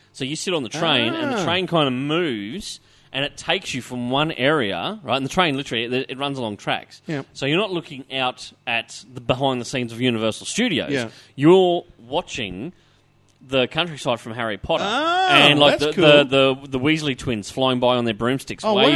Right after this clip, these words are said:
Speaker 1: waving and all this kind of
Speaker 2: That's
Speaker 1: stuff.
Speaker 2: awesome.
Speaker 1: And in the hallway, 'cause there's screens there too, you'll see, like, some of the characters' shadows walking by along the hall. So you,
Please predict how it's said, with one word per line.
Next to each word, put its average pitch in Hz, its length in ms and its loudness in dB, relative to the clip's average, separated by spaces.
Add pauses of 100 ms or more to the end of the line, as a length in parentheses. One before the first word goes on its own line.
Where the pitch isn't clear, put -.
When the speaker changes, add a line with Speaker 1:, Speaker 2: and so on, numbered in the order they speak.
(180)
Speaker 1:
waving 120 280 -2
and 117 80 -2
all 135 120 0
this 139 100 -6
kind 135 140 -2
of - 40 -4
Speaker 2:
That's 98 140 -2
Speaker 1:
stuff. 254 100 -2
Speaker 2:
awesome. 415 300 -4
Speaker 1:
And 147 140 -4
in 202 160 -2
the 175 80 0
hallway, 147 880 4
'cause 143 120 -6
there's 135 120 -4
screens 143 440 0
there 160 220 -2
too, 156 400 0 (480)
you'll 156 220 2
see, 135 280 2
like, 123 300 4
some 139 160 -2
of 120 60 -2
the 107 60 -10
characters' 139 720 -4
shadows 117 560 2
walking 120 420 -10
by 113 440 -2 (380)
along 131 260 -4
the 113 60 -10
hall. 139 180 -6
So 135 120 -6
you, 123 200 0